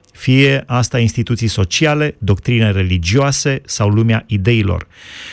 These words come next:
Întrucât întotdeauna ceea ce există este limitat, parțial, rațional și potențial deschis schimbării. Iluziile, autoînșelarea, iluziile în masă, erorile pur și simplu trebuie arătate toate ca atare pentru a putea fi corectate,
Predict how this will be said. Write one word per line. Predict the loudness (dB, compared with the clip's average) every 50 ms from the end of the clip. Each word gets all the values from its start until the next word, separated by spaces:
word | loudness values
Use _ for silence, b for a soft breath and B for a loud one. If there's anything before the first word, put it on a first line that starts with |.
| B B B
Întrucât | 0 2 2 2 0 0 0
întotdeauna | 0 0 0 0 0 0 0 0 -2 -2
ceea | 0 0 0 0
ce | 0 0 0
există | 0 0 0 0 -2 -2 0 0
este | 0 0 0 0 0 -2
limitat, | 0 2 2 0 0 0 -2 -4 -4 -4
parțial, | -4 -2 -2 -2 -2 -4 -2 0 0 0 0 -2 -4
rațional | -2 0 0 0 0 0 0 0 2 2 2 0 0
și | -2 -4 -4 -4
potențial | -2 -2 0 0 2 2 2 2 0 0 0
deschis | 0 0 -2 -2 -2 -2 -4
schimbării. | -2 0 0 2 2 4 2 0 0 -4 -8 -12 _ _ _
Iluziile, | -4 -2 0 2 2 2 2 2 0 2 0 -2 -2
autoînșelarea, | -4 -4 -4 -4 -2 0 0 0 0 0 0 0 0 2 2 0 0 -2
iluziile | -2 -4 -2 0 0 0 2 2 2 2
în | 2 2
masă, | 2 2 0 0 0 0 0 0 -2 B B B B B B B B B
erorile | B 2 2 2 2 0 0 0 -2
pur | -2 -2 -2
și | -2 -2 -4
simplu | -2 -2 -2 -2 0 0 0 0 0
trebuie | 0 -2 0 2 2 2 2 2
arătate | 0 0 0 0 0 0 0 0
toate | 0 0 0 0 0
ca | 0 2 2
atare | 2 2 0 0 0 0 0
pentru | 0 0 0 0 0
a | -2
putea | 0 -2 -2 0 0 0
fi | 0 0 -2 -4 -4
corectate, | -4 -2 0 2 2 2 0 -2 0 0 0 0 0 -2 -6 -6